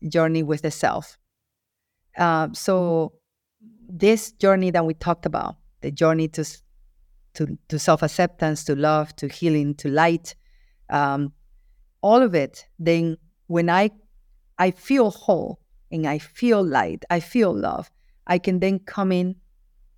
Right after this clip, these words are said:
and show the best version of myself as a, as a sales leader. I can, now I, I, I don't have this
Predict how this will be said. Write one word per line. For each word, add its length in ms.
and 380
show 760
the 100
best 480
version 380
of 160
myself 460
as 180
a, 120
as 160
a 40
sales 360
leader. 340
I 140
can, 500
now 600
I, 200
I, 220
I 120
don't 180
have 460
this 280